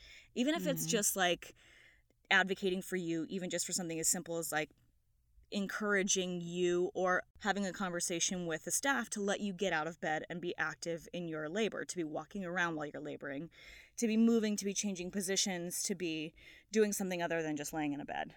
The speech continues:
Speaker 1: which is very
Speaker 2: Mm-hmm.
Speaker 1: counterintuitive to getting a baby out of your <laughs> pelvis.
Speaker 2: Yeah.
Speaker 1: So,
Speaker 2: I,
Speaker 1: so,
Speaker 2: I
Speaker 1: and
Speaker 2: wish I could have the whole doula experience right now. I think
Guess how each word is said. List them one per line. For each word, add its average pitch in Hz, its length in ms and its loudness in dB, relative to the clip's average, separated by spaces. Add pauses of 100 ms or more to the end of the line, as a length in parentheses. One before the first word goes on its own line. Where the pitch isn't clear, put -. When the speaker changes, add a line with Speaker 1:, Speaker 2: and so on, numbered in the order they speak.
(120)
Speaker 1:
which 170 200 -4
is 175 140 -4
very 165 220 0
Speaker 2:
Mm-hmm. 180 100 -8
Speaker 1:
counterintuitive 151 580 -4
to - 120 -8
getting 156 180 -6
a 156 60 -4
baby 135 280 -8
out 127 100 -8
of 131 60 -8
your 196 80 -2
<laughs> - 20 -8
pelvis. - 640 6 (500)
Speaker 2:
Yeah. 165 420 -2 (120)
Speaker 1:
So, 190 540 2 (260)
Speaker 2:
I, 202 80 4
Speaker 1:
so, 240 160 4
Speaker 2:
I 208 140 8
Speaker 1:
and 254 100 6
Speaker 2:
wish 208 200 6
I 196 100 4
could 190 200 2
have 175 280 4
the 170 80 0
whole 170 180 0
doula 160 280 -2
experience - 580 -6
right 170 180 -4
now. 160 180 2
I 151 100 0
think 160 280 -4